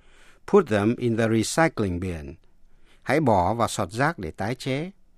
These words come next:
Quý vị sẽ nghe chữ hallway viết là một chữ, H A L L W A Y. Hallway là hành lang. Newspapers go into the blue bin. Báo cũ bỏ vào sọt màu xanh.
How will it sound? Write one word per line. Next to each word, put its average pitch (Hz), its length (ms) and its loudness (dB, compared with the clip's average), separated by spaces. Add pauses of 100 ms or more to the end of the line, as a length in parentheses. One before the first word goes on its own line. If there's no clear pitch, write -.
(600)
Quý 147 100 2
vị 131 160 2
sẽ 143 140 -4
nghe 131 220 2
chữ 131 280 -4 (560)
hallway 156 920 8
viết 139 160 -2
là 117 100 0
một 87 220 -8
chữ, 123 260 -6 (160)
H 180 320 0
A 156 100 -2
L 139 260 2
L 131 720 2
W 120 460 0
A 127 540 4
Y. 80 140 -8 (600)
Hallway 147 680 6
là 90 100 -4
hành 92 200 -2
lang. 120 400 2 (1080)
Newspapers 127 960 4
go 131 260 6
into 131 260 4
the 110 100 2
blue 135 300 4
bin. 92 380 -4 (680)
Báo 110 280 2
cũ 165 440 2
bỏ 90 200 0
vào 101 140 -2
sọt 95 320 -2
màu 98 120 -4
xanh. 123 320 0